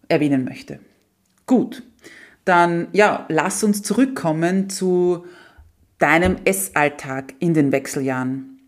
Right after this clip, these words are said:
Und da möchte ich mich, also das ist per se ein großes Thema. Ich versuche es bestmöglichst heute mal kompakt in diese Folge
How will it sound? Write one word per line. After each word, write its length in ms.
Und 560
da 60
möchte 320
ich 60
mich, 300
also 120
das 140
ist 160
per 120
se 380
ein 140
großes 520
Thema. 500
Ich 100
versuche 480
es 360
bestmöglichst 880
heute 320
mal 280
kompakt 520
in 160
diese 360
Folge 680